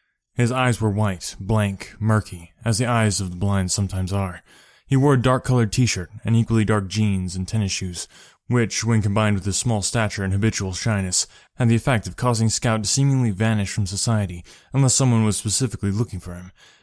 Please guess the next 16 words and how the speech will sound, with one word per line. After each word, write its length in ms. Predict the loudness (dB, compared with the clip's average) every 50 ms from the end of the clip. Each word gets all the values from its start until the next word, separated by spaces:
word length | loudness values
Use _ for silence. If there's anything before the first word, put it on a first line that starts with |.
| _ -6
Despite 320 | -4 -2 0 0 0 2
suffering 320 | 2 0 0 2 2 2 2
from 160 | 2 2 0
shyness 560 | 2 2 2 4 4 4 4 2 0 -2 -2
and 180 | 0 2 2 2
an 60 | 2
acute 320 | 2 0 0 0 0 2
lack 220 | 0 0 -2 -2 -4
of 80 | -8
confidence, 580 | -6 -2 -2 -2 -2 -2 -6 -6 -6 -6 -6 -8 -8 _ -20 _ _
Scout 280 | -8 -4 0 0 0 2
was 140 | 2 0 0
a 40 | 0
bright 280 | 0 0 0 0 0
young 200 | 0 2 2 4
man 340 | 4 2 2 0 -4 -8 -14